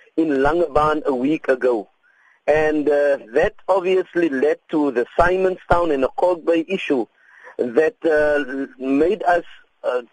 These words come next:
to take the necessary democratic rights that we have in our country to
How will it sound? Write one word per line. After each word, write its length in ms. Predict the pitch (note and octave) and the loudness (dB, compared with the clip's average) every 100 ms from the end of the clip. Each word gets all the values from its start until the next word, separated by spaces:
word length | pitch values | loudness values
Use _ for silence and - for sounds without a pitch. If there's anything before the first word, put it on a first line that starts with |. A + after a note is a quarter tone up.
| - | -2
to 200 | E3 D#3 - | -2 0 -2
take 220 | A3+ E3 | -2 0
the 100 | F3 | -2
necessary 880 | C#3 D#3+ E3+ E3 - F3 D#3+ D#3+ D#3+ _ _ _ _ _ | 2 0 -2 -12 -2 0 2 0 -4 _ _ _ _ _
democratic 720 | - D#3+ D#3 - A3+ - - | -2 0 -2 0 -2 0 -2
rights 360 | D3+ D3 G3 - - | 0 0 0 -4 -2
that 200 | D#3+ D#3 | -2 0
we 120 | C#3+ | 0
have 280 | B2+ C#3 A#2 - - - | 2 2 -2 -8 -20 -4
in 160 | D#3+ | -2
our 220 | D#3+ D#3 D3 | 2 0 2
country 500 | F3 D#3+ - D3 C#3+ | -2 -2 -4 -4 -2
to 140 | C#3+ | -6